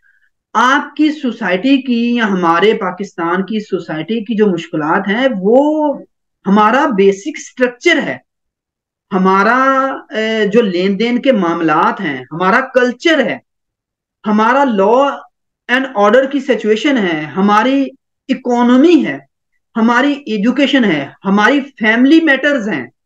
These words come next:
हमारे जेंडर के जो मैटर्स हैं, जो सेक्सुअलिटी के मैटर्स हैं,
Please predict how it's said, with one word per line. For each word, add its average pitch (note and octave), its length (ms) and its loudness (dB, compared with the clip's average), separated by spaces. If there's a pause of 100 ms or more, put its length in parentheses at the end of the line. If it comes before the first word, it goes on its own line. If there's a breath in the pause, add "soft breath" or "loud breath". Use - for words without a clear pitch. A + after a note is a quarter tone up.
हमारे A#3 380 2 (720)
जेंडर C4 600 0 (240)
के B3 100 -2
जो A#3+ 100 0
मैटर्स A3 420 0
हैं, G3+ 140 -2
जो G#3+ 160 0
सेक्सुअलिटी A#3 720 0
के C4+ 140 0
मैटर्स F3 420 -2
हैं, B2 220 -10